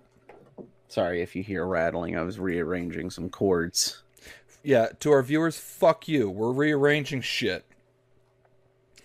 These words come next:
Speaker 2: Uh, Brandon's actually, uh, moving out of his new house.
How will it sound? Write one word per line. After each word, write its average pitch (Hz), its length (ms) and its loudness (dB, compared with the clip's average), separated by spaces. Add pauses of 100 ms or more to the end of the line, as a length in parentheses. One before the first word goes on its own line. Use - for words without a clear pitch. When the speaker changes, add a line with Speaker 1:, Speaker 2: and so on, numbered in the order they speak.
(340)
Speaker 2:
Uh, 117 180 6
Brandon's 143 380 4
actually, 139 480 4
uh, 104 240 6
moving 123 340 2
out 117 140 6
of 113 60 4
his 110 160 2
new 117 160 0
house. 110 600 -4